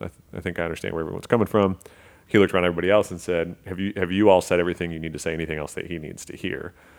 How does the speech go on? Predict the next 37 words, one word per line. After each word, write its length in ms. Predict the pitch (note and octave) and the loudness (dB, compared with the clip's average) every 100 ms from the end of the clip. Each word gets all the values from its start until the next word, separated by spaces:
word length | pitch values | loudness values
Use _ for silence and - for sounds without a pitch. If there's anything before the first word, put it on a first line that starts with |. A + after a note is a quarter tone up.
| _ _ - | _ _ -2
And 500 | F2 D#2 D#2 D2+ - D#2+ | 0 0 -4 -10 -12 -10
everyone's 220 | D#2+ E2 | -10 -10
like, 120 | D#2+ | -4
"No, 240 | F2+ F2 - | -2 -2 -4
we're 100 | F#2+ | -4
good." 240 | F2 E2+ - | -2 -2 -4
He's 120 | F2 | -8
like, 100 | F2+ | 0
"All 80 | G2 | 4
right, 160 | G#2 - - - _ _ _ _ - | 4 2 -14 -20 _ _ _ _ -8
it's 160 | G#2 | -6
Jim's 300 | - A2+ B2 | -2 -2 0
decision 440 | G2 F#2 G2+ F#2 G#2+ | -2 -2 -2 -2 0
now 140 | A2+ | 0
going 200 | G2+ F2 | 0 -2
out 140 | D#2+ F#2 | -2 -2
of 60 | |
this 220 | G2 G2+ A2 | -2 -2 -4
room 340 | A2 A2+ A#2 _ _ | -4 -4 -8 _ _
'cause 160 | G2 F2 | -6 -4
he's 160 | F#2 | -4
the 100 | E2 | -4
leader 320 | D#2 F2 F#2+ G2 | -6 -4 -2 0
of 140 | G#2+ | 0
it. 180 | A2+ - - - _ _ | -2 -4 -20 -20 _ _
So 480 | - F#2+ F2+ E2 D#2+ - - | 0 6 6 6 2 -6 0
I 100 | F#2+ | 2
need 120 | F#2 | 4
all 200 | E2+ F#2 | 6 4
of 120 | E2+ | 2
you 180 | F2+ F2 | -2 -6
to 140 | - F2+ | -6 -8
support 440 | - - F2+ - | -8 -4 -2 0
whatever 260 | E2+ D2+ D2 | -2 -4 -8
decision 420 | D2 E2+ D#2 E2+ | -8 -8 -8 -10
he 100 | - | -10
makes, 380 | G#1 - - | -10 -10 -16